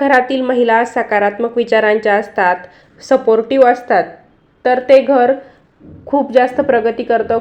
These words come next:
खूप पुढे जातं आणि त्या घराची देखील झपाट्याने प्रगती होते.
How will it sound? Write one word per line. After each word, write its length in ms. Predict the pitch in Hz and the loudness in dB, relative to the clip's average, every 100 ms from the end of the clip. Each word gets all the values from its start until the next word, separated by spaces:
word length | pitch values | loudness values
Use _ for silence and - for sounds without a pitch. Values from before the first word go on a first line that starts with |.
| 233 | -4
खूप 160 | 247 | -8
पुढे 340 | - 220 220 233 | -8 -4 0 0
जातं 440 | 247 240 196 170 165 - - - _ _ _ _ _ - | 2 2 2 0 -2 -14 -20 -20 _ _ _ _ _ 0
आणि 140 | 233 | 2
त्या 180 | 240 254 | 4 4
घराची 340 | 277 269 240 | 4 2 2
देखील 360 | 220 269 247 233 | 0 0 0 0
झपाट्याने 520 | 262 240 233 214 220 | -2 0 0 2 0
प्रगती 400 | 240 240 226 202 | 0 2 0 0
होते. 500 | 220 214 170 - - | -2 -2 -4 -8 -16